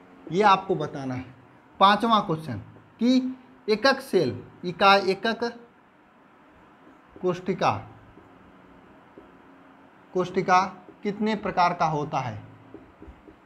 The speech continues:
प्रकार का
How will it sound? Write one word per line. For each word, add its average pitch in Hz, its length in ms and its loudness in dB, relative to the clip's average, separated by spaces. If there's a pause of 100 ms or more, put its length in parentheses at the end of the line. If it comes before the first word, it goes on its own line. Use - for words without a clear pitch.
(920)
प्रकार 156 420 2 (1800)
का 139 340 -4